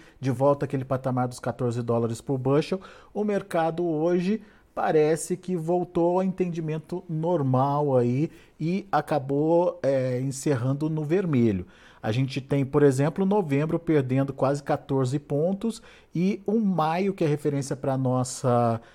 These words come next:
é, negociação aqui no Brasil, é, perdeu o patamar dos quatorze dólares que tinha conseguido alcançar ontem.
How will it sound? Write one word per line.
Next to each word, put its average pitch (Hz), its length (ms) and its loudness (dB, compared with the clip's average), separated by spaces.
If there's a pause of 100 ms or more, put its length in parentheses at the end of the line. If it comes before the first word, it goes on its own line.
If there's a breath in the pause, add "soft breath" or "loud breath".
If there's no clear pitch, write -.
(160 loud breath)
é, 110 680 -6 (160)
negociação 123 640 2
aqui 123 200 0
no 143 100 0
Brasil, 165 600 2 (320 loud breath)
é, 117 180 0
perdeu 156 800 4
o 147 80 -6
patamar 147 480 -2
dos 147 200 -6
quatorze 147 440 0
dólares 131 400 2
que - 100 -12
tinha 135 240 -6
conseguido 131 720 -4 (240 loud breath)
alcançar 127 600 0
ontem. 104 600 0